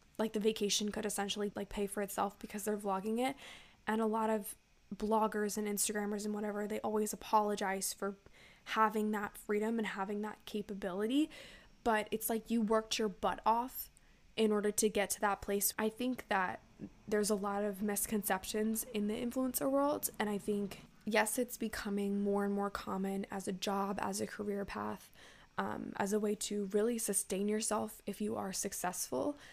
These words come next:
but it's also a lot of work, and I think it's really, really mentally and emotionally taxing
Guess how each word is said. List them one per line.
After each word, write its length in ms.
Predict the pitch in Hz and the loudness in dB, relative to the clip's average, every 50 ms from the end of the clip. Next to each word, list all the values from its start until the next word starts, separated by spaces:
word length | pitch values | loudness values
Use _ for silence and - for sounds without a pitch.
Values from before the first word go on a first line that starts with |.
| - - - - _ - | -20 -20 -20 -10 _ 2
but 140 | 226 226 220 | 4 4 4
it's 140 | 220 - - | 2 0 0
also 300 | 208 202 208 - - 269 | 0 0 0 0 0 0
a 60 | 254 | 0
lot 260 | 233 220 214 208 208 | 2 2 4 4 2
of 120 | 214 190 196 | 2 0 0
work, 280 | 208 202 196 - - - - - | 0 -2 -2 -4 -8 -14 -8 -6
and 140 | 208 202 208 | -4 -4 -2
I 120 | 208 202 | -2 -4
think 260 | 196 - 214 202 - | -4 -4 -4 -2 -4
it's 160 | 208 - - 208 | -4 -4 -6 -8
really, 400 | 196 196 208 202 202 196 202 202 | -6 -2 0 0 2 2 2 0
really 320 | 196 202 196 190 196 190 | 0 0 0 0 0 0
mentally 540 | 196 196 196 196 196 - - 208 202 196 190 | 0 0 -2 -4 -4 -6 -4 -2 -2 -2 0
and 80 | 190 | 0
emotionally 500 | 190 190 185 190 185 - - 202 196 196 | -2 -2 -2 -4 -4 -4 -2 -2 -4 -4
taxing 720 | 190 - - 208 185 - - - - 208 208 208 196 208 | -4 -4 -2 -2 -2 -4 -4 -4 -2 -2 -2 -2 -2 -4